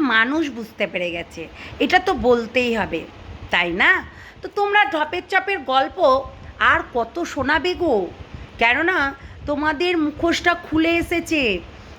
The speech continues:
তোমরা যে বেইমানি করেছো তোমার বোনের সঙ্গে টাকাটা চুরি করে নিয়ে, সেটা আর বলতে পারছো না, তাই না? খুব লজ্জা লাগছে, আহা গো, খুব লজ্জা লাগছে।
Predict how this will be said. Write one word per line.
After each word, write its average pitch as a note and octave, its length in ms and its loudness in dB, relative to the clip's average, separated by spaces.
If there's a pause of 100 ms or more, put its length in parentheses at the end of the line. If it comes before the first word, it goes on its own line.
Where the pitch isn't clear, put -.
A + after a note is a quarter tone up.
(120)
তোমরা C4 320 6
যে D#4+ 180 0
বেইমানি B3 540 0
করেছো F4+ 360 -2
তোমার D#4+ 280 2
বোনের B3+ 460 -2
সঙ্গে E4+ 380 2 (380)
টাকাটা D#4 380 2
চুরি D4+ 300 -2
করে F4+ 260 2
নিয়ে, E4+ 260 2 (360)
সেটা B3 380 2 (180)
আর F4 160 6
বলতে C4 340 -2
পারছো G#3+ 480 -6
না, F#3+ 120 -6 (180)
তাই A3 200 2
না? C4 160 4 (500)
খুব F#4 300 0 (100)
লজ্জা B3+ 480 2
লাগছে, A3 540 -4 (260)
আহা A3+ 280 2
গো, E4 260 2 (540)
খুব E4 220 2
লজ্জা F4+ 380 4
লাগছে। A#3 420 -4